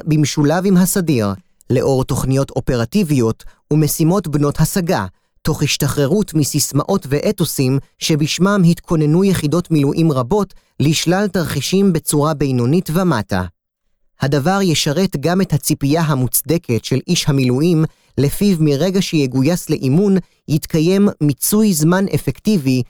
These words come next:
להעלאת הכשירות. אמנם עלות התיקון בדמות אימונים אלו גבוהה, אך היא מהירה יחסית. מנגד,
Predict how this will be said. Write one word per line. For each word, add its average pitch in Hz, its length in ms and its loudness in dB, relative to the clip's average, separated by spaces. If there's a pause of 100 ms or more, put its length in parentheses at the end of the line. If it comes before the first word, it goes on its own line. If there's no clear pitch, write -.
(120)
להעלאת 139 640 0
הכשירות. 143 640 -4 (1000)
אמנם 202 380 2
עלות 160 300 0
התיקון 185 520 0
בדמות 143 400 0
אימונים 139 500 0
אלו 147 460 0
גבוהה, 123 500 -2 (420)
אך - 180 -2
היא 196 80 4
מהירה 202 380 0
יחסית. 117 680 -6 (480)
מנגד, 120 560 0